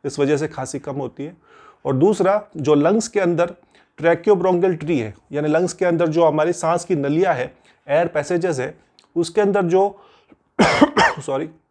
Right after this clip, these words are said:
रिसेप्टर्स है, उनको भी सप्रेस करता है। यानी dual mode of action एक तो ब्रेन पर भी है और एक लंग्स पे भी है, इस बात का ध्यान रखेंगे।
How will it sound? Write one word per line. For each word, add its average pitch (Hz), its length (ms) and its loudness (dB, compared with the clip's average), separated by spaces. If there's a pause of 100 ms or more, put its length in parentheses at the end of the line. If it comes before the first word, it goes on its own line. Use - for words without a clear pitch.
(560)
रिसेप्टर्स 147 520 0
है, 170 160 -2 (340)
उनको 151 240 -2
भी 170 80 4
सप्रेस 135 380 -4
करता 107 320 -12
है। 107 120 -18 (440)
यानी 180 180 4
dual 175 320 2
mode 185 240 0
of 170 60 -4
action 131 340 -4
एक 120 140 -6
तो 139 80 -2
ब्रेन 135 340 0
पर 175 100 -6
भी 175 200 -2
है 214 80 0
और 165 140 -2
एक 139 120 -4
लंग्स 123 280 -4
पे - 160 -10
भी 107 140 -8
है, 110 140 -12 (880)
इस 143 120 -4
बात 123 240 0
का 131 120 -4
ध्यान 120 280 -4
रखेंगे। 143 320 -8